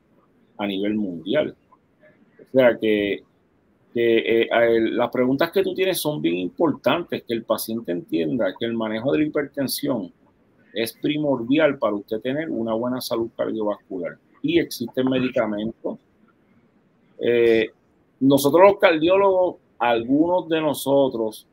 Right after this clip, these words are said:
sí creemos en, en manejar la hipertensión de una manera natural, pero realmente estos medicamentos que hemos desarrollado a través del tiempo tienen un beneficio en disminución de mortalidad,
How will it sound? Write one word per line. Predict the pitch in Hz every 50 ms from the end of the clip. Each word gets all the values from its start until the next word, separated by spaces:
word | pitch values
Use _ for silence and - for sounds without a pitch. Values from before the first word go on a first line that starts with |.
| _ _ _
sí | _ _ - - 127 127
creemos | - 139 139 135 139 139 139 139 139 135 135 - - _
en, | - 120 120 117 113 113 110 107 107 104 98 95 92 87 _ _ _ _ _ _ _ _ _ _ _ _ _ _ -
en | 117 113
manejar | 117 117 113 113 113 110 107 110 113
la | 117 127
hipertensión | 131 135 131 135 131 127 - 131 127 110 - - - 120 123 123 131 131
de | 123 120
una | 120 120 120
manera | 120 120 123 123 123 123
natural, | 123 127 123 120 - 113 104 107 110 107 98 90 - _ - _ _ _ -
pero | 120 117 120 120 123
realmente | 117 117 127 135 143 151 156 165 170 165 156 147 - 127 120 110 - - -
estos | - 113 - - - 160 165 180
medicamentos | 180 175 165 160 156 - 147 143 143 147 156 147 131 - - - 87 78 - _ _ _ _ _ -
que | 113 110
hemos | 110 120 131 135 139
desarrollado | 151 143 - - 147 131 135 135 120 120 123 131 139 143
a | 127
través | - 117 107 107 113 113
del | 135 135 131 127
tiempo | - 147 147 143 131 127 - - 95 - - _ _ _ _ _ - _ _ _ _ _ -
tienen | - 127 131 147 170
un | 185 185 185 180 180 175
beneficio | 180 175 170 160 143 127 - - 156 156 147 - - 107 95 85 - _ _ _ _ _ _ -
en | - 135 131 123 117 110
disminución | 120 120 113 120 123 120 113 110 - - 117 123
de | 135 147 156
mortalidad, | 160 156 143 135 - - 135 123 117 107 104 110 110 101 -